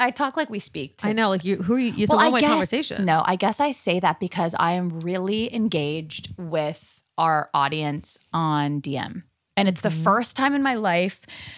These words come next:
Speaker 1: that I've engaged on
Speaker 2: You've
Speaker 1: D M.
Speaker 2: had real friends.
Speaker 1: Oh, that's so sweet.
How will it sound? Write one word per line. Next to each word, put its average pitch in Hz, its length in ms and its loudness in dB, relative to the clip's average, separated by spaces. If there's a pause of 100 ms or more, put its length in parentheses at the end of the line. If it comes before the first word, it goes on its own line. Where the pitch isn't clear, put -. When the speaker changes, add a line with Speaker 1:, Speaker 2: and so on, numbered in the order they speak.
(120)
Speaker 1:
that - 140 0
I've 190 220 4
engaged 165 640 2
on 170 140 2
Speaker 2:
You've 170 80 0
Speaker 1:
D 175 80 4
M. 170 80 6
Speaker 2:
had 156 80 4
real 175 100 2
friends. 165 480 -4 (560)
Speaker 1:
Oh, 214 300 0
that's 202 180 -6
so 226 80 -6
sweet. 208 480 -4